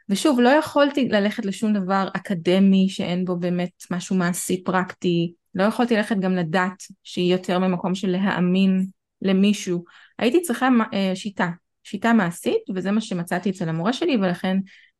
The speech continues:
נשארתי שם. אז ככה הגעתי לחוכמת הקבלה, וזה מדהים באמת שהיא, היא נותנת, אה, הבנה מאוד מאוד יפה וברורה של מה שקורה לנו עכשיו,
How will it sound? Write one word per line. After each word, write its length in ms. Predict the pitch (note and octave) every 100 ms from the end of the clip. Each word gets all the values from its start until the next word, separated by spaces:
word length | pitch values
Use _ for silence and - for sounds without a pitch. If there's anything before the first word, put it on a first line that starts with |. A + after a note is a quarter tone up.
| -
נשארתי 520 | F#3 - F3+ F3+ F#3
שם. 220 | - - F3+ - _ _ _ _ _ _ _ _ _ _ - - - -
אז 120 | -
ככה 260 | C4 D4
הגעתי 240 | D4+ C4+ C4+
לחוכמת 240 | B3+ A#3
הקבלה, 380 | A#3+ G3 F#3 F3 F#3+ _ - - -
וזה 600 | E3 F#3 F3+ F3+ F3+ G3+
מדהים 300 | G3+ G#3 B3+
באמת 260 | B3+ A#3+ A#3+ - _
שהיא, 640 | - - F#3+ F#3+ F#3 F#3 -
היא 220 | F#3 F#3
נותנת, 540 | F#3 F#3+ B3 C4 -
אה, 240 | F#3+ F3+ E3+ F3 - -
הבנה 320 | F3+ G3 B3
מאוד 440 | A3+ - A3+ B3
מאוד 360 | A#3+ A3 G#3+ G#3
יפה 380 | G3+ F#3 - G#3 G3+ F#3+ F3 E3+ E3+ _ G3
וברורה 460 | F3 F#3+ F#3+ C#4 D#4+ _ _ _
של 240 | - - F#3
מה 140 | F#3+
שקורה 400 | F#3+ G3+ F3+ F3+
לנו 200 | F#3 F3
עכשיו, 360 | F3+ - A3+